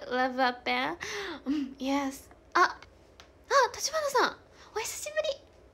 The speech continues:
来てくれてありがとう。<laughs> え、お風呂入る。私もちょっとね。そう。そう、世界。センターオブザワールド。約束な。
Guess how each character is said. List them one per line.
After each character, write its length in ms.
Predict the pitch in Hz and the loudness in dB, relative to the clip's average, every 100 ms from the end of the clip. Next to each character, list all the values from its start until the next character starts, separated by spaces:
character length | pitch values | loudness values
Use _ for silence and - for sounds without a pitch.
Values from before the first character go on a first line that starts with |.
| - - - - - - | -20 -20 -20 -20 -20 -18
来 60 | |
て 120 | - 403 | -12 -10
く 120 | 339 | -8
れ 80 | 302 | -6
て 100 | 294 | -4
あ 80 | |
り 80 | 320 | -4
が 100 | 349 | -4
と 100 | 339 | -4
う。 40 | 254 | -4
<laughs> 20 | |
え、 100 | 294 294 | -4 -4
お 100 | 285 | -2
風 120 | 370 | -2
呂 60 | |
入 160 | 311 269 | 0 -2
る。 60 | 233 | -2
私 280 | 262 277 | -4 -8
も 100 | 311 | -8
ち 100 | 311 | -10
ょ 40 | - | -12
っ 20 | |
と 100 | 247 | -12
ね。 180 | 220 254 - - - - - | -14 -16 -20 -20 -20 -20 -20
そ 180 | - 269 | -14 -12
う。 140 | - - - - - - - - - - - - - - - - - - - - | -12 -16 -20 -20 -20 -20 -20 -20 -20 -20 -20 -20 -20 -20 -20 -20 -20 -20 -20 -20
そ 160 | - 254 | -10 -8
う、 40 | |
世 180 | 262 294 | -4 -2
界。 260 | 240 139 - - - - - - - - - - | 2 0 -2 -12 -20 -20 -20 -20 -20 -20 -20 -20
セ 200 | - 277 | -8 -4
ン 80 | 254 | -2
タ 160 | 269 247 | 0 0
ー 20 | |
オ 40 | |
ブ 120 | 240 247 | 0 -2
ザ 140 | 247 | 0
ワ 140 | 240 | 0
ー 80 | 226 | 0
ル 60 | 208 | -2
ド。 120 | - - - - - - - - - - - - - - - - - - - - - - - - - - - - - - | -8 -12 -20 -20 -20 -20 -20 -20 -20 -20 -20 -20 -20 -20 -20 -20 -20 -20 -20 -20 -20 -20 -20 -20 -20 -20 -20 -20 -16 -12
約 180 | 240 - | -8 -6
束 240 | 269 269 | -8 -6
な。 180 | 269 | -8